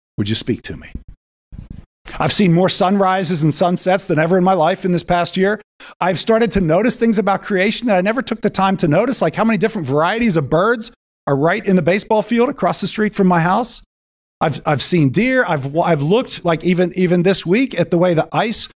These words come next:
forms on the branches of the trees and weighs down the trees. I, I've, I've felt the difference of the,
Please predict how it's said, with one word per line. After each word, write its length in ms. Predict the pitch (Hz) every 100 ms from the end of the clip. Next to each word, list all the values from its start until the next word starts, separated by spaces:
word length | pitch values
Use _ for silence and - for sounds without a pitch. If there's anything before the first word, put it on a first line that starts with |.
| _
forms 380 | - 202 247 185
on 140 | 180
the 80 | 151
branches 680 | 127 156 214 226 254 240 - _ -
of 160 | 160
the 80 | 139
trees 500 | - - 240 262 220
and 160 | 180 139
weighs 420 | 175 214 220 202
down 280 | 202 196 196
the 60 |
trees. 520 | 180 214 226 254 254 - - - _
I, 180 | - -
I've, 200 | 160 - -
I've 160 | 151
felt 400 | - 190 233 220
the 80 | 185
difference 640 | 131 175 208 - 269 254 -
of 360 | 170 165 135
the, 280 | 156 147 139